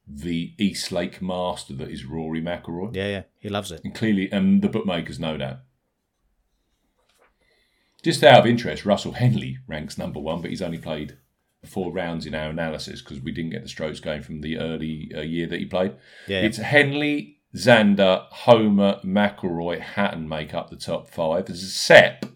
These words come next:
Speaker 1: sits at number six, but yeah, be careful of that because Henley, Homer, Hatton and Straka have only played around here four
Speaker 2: Mm.
Speaker 1: rounds in that
Speaker 2: Yeah.
Speaker 1: analysis.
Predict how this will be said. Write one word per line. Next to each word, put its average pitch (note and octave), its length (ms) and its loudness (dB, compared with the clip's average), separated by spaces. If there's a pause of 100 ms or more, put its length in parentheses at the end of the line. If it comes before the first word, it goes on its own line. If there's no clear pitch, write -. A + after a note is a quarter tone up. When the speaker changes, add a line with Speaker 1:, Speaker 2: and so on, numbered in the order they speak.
(1200)
Speaker 1:
sits - 340 -6
at G3 80 -6
number - 240 0
six, - 400 -8
but - 160 -10
yeah, C#2+ 160 -8 (100)
be G#2 120 2
careful F#2+ 400 0
of D#2 60 -8
that - 160 -4
because - 440 -6
Henley, F2 720 0
Homer, D#2+ 580 2 (220)
Hatton E2+ 400 -6
and E2 160 -14
Straka G#2+ 340 -2
have D#2+ 140 -8
only D#2+ 200 -6
played D2+ 360 -6
around D2 320 -12
here C#2 200 -14
four D#2 280 -8
Speaker 2:
Mm. - 20 -6
Speaker 1:
rounds C2+ 460 -10
in D#2+ 160 -10
that D#2+ 80 -6
Speaker 2:
Yeah. D2+ 80 -10
Speaker 1:
analysis. C#2+ 480 -14